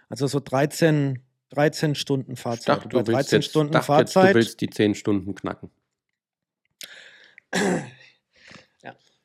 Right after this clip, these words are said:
Speaker 1: So, und das heißt, bei dreizehn Stunden Fahrzeit kannst du da ausrechnen, du musst ungefähr dreiundzwanzig Komma fünf fahren.
Speaker 2: Hm.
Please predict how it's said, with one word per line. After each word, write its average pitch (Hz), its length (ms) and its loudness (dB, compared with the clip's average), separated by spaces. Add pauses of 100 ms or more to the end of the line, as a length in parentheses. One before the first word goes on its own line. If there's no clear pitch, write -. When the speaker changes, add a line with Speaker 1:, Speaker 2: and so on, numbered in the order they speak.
(800)
Speaker 1:
So, 143 280 -6 (220)
und 170 100 -4
das 165 120 0
heißt, 185 260 6
bei 190 140 10
dreizehn 196 340 8
Stunden 208 260 6
Fahrzeit 208 520 2
kannst 196 280 0
du 180 40 -6
da 175 100 6
ausrechnen, 214 720 4
du 190 100 -2
musst 190 300 2
ungefähr 170 400 4
dreiundzwanzig 143 580 0
Komma 123 220 -4
fünf 113 160 -4 (120)
fahren. 104 400 -8 (1160)
Speaker 2:
Hm. 127 580 -4